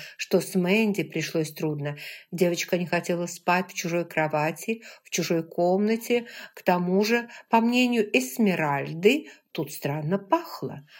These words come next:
а в огромном шкафу наверняка прятались водяные. "Водяные живут в воде, глупышка", сказал Джем,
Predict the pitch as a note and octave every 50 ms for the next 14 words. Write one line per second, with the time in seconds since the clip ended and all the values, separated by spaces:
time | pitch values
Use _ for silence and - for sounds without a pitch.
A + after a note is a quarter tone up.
0 | - - - D3+ E3+ E3+ D#3+ D#3+ D#3+ D3+ F3 G3+ G#3+ G#3+ G#3+ G3 F#3 F3 - -
1 | - - D3+ D3 - - C#3 F3 G#3+ A#3 A3 G3 F#3+ F#3 F#3 F#3 F#3 F3+ F3+ -
2 | - A#2+ D#3+ F#3 G3+ G3+ - - - - - _ - F3+ F3 E3 D#3+ E3+ E3+ -
3 | A3 G#3 A3+ A3+ A3+ - G#3 A3+ G#3 G#3+ A#3+ A#3+ A#3+ A#3+ G#3+ G3+ G3+ G#3 G#3+ G#3
4 | - - - _ _ _ _ _ _ _ _ - E3+ F3+ F#3+ F#3+ G#3+ G#3 A3 A#3
5 | B3 A#3+ G3+ - - G3+ G3 A3 A3+ A3 - F#3+ F3+ G3+ G#3+ G3+ G#3 A3+ A3 F#3
6 | - - - - F3 E3 - - D#3 C#3+ - - D3 D3 C#3+ - - _ _ _
7 | _ _ - D3+ C#3+ D#3 D3+ D3 D3 D3 - - C#3+ C#3+ D3 D3 C#3